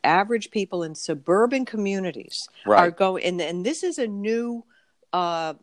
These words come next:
Speaker 1: angle in the battle. They're trying to say, "Do you think suburban po-, people could almost turn on their local police department?"
Speaker 2: Wow.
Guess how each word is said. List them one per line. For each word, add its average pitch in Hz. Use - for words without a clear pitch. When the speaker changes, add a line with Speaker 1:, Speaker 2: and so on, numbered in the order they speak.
Speaker 1:
angle 175
in 151
the 143
battle. 147
They're 156
trying 202
to 233
say, 175
"Do 180
you 220
think 269
suburban 190
po-, 165
people 180
could 165
almost 160
turn 170
on 143
their 147
local 139
police 143
department?" 120
Speaker 2:
Wow. 82